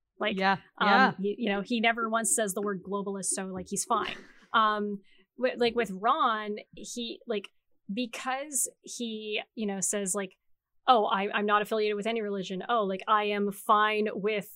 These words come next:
Speaker 1: uh, homosexuality and people loving who they love and stuff." And so, like, because they kind of work overtime to make him likable, I think you can pull that off.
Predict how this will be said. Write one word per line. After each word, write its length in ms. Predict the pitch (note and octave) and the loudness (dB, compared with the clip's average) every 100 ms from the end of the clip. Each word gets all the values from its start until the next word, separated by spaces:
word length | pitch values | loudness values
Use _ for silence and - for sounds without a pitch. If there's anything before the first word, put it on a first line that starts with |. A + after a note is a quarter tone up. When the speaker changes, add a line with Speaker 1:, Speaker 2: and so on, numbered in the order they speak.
| - | -2
Speaker 1:
uh, 180 | G#3 G3 | 0 2
homosexuality 640 | G#3 A3 A3 G#3 A3+ A3 | 0 0 0 2 2 2
and 60 | G3+ | 0
people 260 | G3+ A3 | -4 -2
loving 240 | G3 G3+ G#3 | -2 0 0
who 120 | G3 | 0
they 120 | G3 | 0
love 200 | F#3+ A3+ | 2 2
and 100 | G3+ | 2
stuff." 200 | G3 G3+ | -2 -2
And 100 | G#3 | -4
so, 160 | G3+ A3 | -2 0
like, 180 | G#3 G3 F#3+ - - | 4 4 4 -2 -6
because 600 | B3 - B3 C4+ C4+ A3 | -4 -2 -4 -2 -2 -2
they 160 | A3+ A3 | 0 0
kind 260 | - A#3 | 0 -2
of 120 | A3+ E3+ | -2 -2
work 220 | G#3 G#3+ | -4 -4
overtime 500 | G#3 G3 G#3 - G#3 | -4 -4 -6 -6 -6
to 140 | G3+ G3+ | -4 -4
make 280 | F#3+ G3+ G3 | -4 -4 -6
him 260 | G3+ G3 F#3 | -4 -4 -6
likable, 840 | F#3 F3+ G#3+ B3+ G#3+ F#3+ F#3 F#3 G3 | -10 -4 -4 -2 -4 -4 -6 -8 -8
I 120 | G#3 G3+ - | -8 -10 -8
think 400 | G3+ G3+ F3+ - _ _ _ _ _ _ _ - | -8 -6 -10 -16 _ _ _ _ _ _ _ -8
you 180 | A3+ G#3+ | -6 -2
can 180 | B3 | -2
pull 220 | A#3+ A3 G#3+ | -2 -2 -2
that 180 | G#3 F3+ | -2 -4
off. 360 | F3 A3+ - | -2 -2 -4